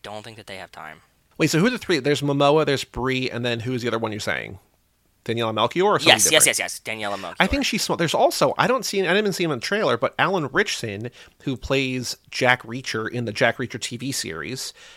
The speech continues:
Speaker 2: he's in the movie too. I don't remember seeing him. He plays a character named Ames.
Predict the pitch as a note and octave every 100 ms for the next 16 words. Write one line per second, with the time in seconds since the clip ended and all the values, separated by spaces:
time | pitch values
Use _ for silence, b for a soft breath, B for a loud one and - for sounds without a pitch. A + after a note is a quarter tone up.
0 | B - - A#3 A3+ F3+ D3 B2 B2 A#2
1 | B2+ D3+ D3+ C#3 - C3+ A2+ C#3 C#3 G#2+
2 | E3+ - b b b _ _ - B2+ C#3+
3 | B2 C3+ C3 B2+ A#2 - D3 B2+ A#2 D3
4 | -